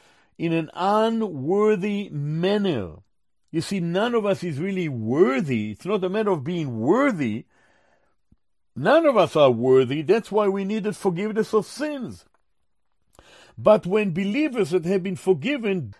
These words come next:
uh, practice these important meetings and gathering around the Lord in an unworthily manner, they will bring upon themselves judgment.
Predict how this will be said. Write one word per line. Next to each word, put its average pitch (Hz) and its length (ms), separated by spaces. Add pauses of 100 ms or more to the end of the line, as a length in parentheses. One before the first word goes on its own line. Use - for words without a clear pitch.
uh, 156 60
practice 214 680
these 170 400 (360)
important 233 1000
meetings 165 880
and 123 220
gathering 220 560
around 226 340
the 226 80
Lord 226 400
in 175 140
an 175 160
unworthily 214 760
manner, 156 840 (1600)
they 247 680
will 220 760
bring 196 600
upon 180 600
themselves 156 840
judgment. 101 800